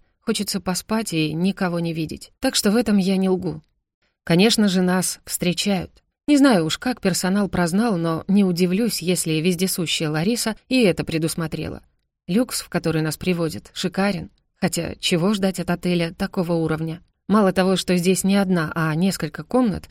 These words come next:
так еще и везде символика для молодоженов. И будь мы любящей парой, это было бы, конечно, к месту. А так? Когда остаемся одни, муж открывает шампанское и разливает по бокалам.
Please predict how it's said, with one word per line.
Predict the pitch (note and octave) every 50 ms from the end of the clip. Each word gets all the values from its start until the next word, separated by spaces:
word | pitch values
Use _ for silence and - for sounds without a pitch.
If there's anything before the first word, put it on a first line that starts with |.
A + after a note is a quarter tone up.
| _ _
так | - - -
еще | A#3+ G#3+ - C4 B3
и | A3+
везде | G#3 G#3 F#3+ F#3 A#3 B3
символика | A3 - - G3+ G3+ F#3 G3+ A#3 A3 G#3 - G#3 F#3
для | F3+ F#3+ F#3+ F3+ F3+
молодоженов. | G3 F#3+ F#3+ F#3 G3+ G#3+ G3 G3 E3+ D#3 - F#2+ - _ _ _ _ _ -
И | A3+
будь | G#3 G#3+ C4 C#4 - -
мы | G3 F#3 E3+
любящей | F3 F#3+ A3 F#3+ F3 D3+ - - D#3+
парой, | - - F3+ G#3+ A#3+ G3+ E3 D3 - - _ _ _ -
это | G#3 G3 - F#3
было | F3+ F#3 F#3
бы, | F3+ F#3 F3+
конечно, | - F3+ F3+ F#3 F3+ - F#3 F3
к | -
месту. | F#3 G3+ A3+ A3+ - - - - - - _ _ _ -
А | - E3 -
так? | - - F3+ F#3+ G3+ _ _ _ _ _ _ _ _ _ _ _
Когда | - G3 F#3 F#3+ G3+ G3+
остаемся | G3 - - G3 G3+ G3 F#3+ F3 - F#3+ F#3
одни, | F3+ F3 A3 B3+ B3+
муж | A3 F#3 G3+ G3 - - -
открывает | - F#3 - - - G#3 F3+ E3+ D#3+
шампанское | - - F#3 F3+ F3+ A3 A#3 A3+ G#3 - - G3 F#3
и | - - A3
разливает | G#3 F#3+ F3+ G3 F#3 E3+ F3+ F3 E3+ -
по | F#3 E3
бокалам. | E3+ F3 E3+ - F3 - - -